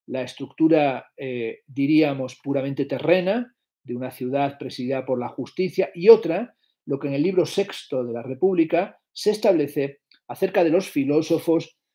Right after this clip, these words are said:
y de la filosofía que se alza, en verdad, por encima de la justicia misma.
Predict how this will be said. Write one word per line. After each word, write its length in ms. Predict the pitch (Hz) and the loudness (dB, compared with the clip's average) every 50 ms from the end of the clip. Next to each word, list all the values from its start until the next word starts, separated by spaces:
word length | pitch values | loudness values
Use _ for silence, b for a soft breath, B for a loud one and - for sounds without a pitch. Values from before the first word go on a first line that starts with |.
| _ _ | _ _
y 400 | _ - 185 196 196 - - - | _ -6 -6 -6 -6 -6 -10 -2
de 120 | 139 170 185 | 2 4 4
la 100 | 190 185 | 4 4
filosofía 800 | 185 185 175 175 160 175 165 - 160 143 139 139 139 143 - _ _ _ _ _ _ | 2 0 0 0 0 0 -2 0 0 2 2 2 0 -2 -6 _ _ _ _ _ _
que 140 | 202 - | -2 -2
se 180 | 214 - 175 - | 0 0 0 0
alza, 520 | 180 185 185 - - 131 131 139 - _ _ _ _ _ _ _ | 0 -2 -4 -6 -6 -6 -6 -8 -10 _ _ _ _ _ _ _
en 160 | - 180 190 185 | -4 -2 2 2
verdad, 440 | 180 156 120 131 123 127 123 - _ _ _ _ _ | 2 2 2 -2 -4 -4 -4 -8 _ _ _ _ _
por 160 | 175 185 190 | 4 4 4
encima 640 | 180 156 143 - 143 127 127 123 123 120 123 - _ _ _ _ | 4 2 -2 -6 -8 -8 -6 -8 -8 -10 -10 -12 _ _ _ _
de 120 | - 131 127 | -6 -4 -4
la 280 | 127 131 131 127 - _ | -4 -4 -6 -8 -12 _
justicia 640 | - - - - - - - 131 127 - 127 127 131 | -20 -20 -16 -16 -12 -10 -10 -10 -8 -8 -8 -8 -8
misma. 480 | 135 147 143 - - - 120 110 - | -8 -8 -8 -10 -12 -14 -18 -18 -20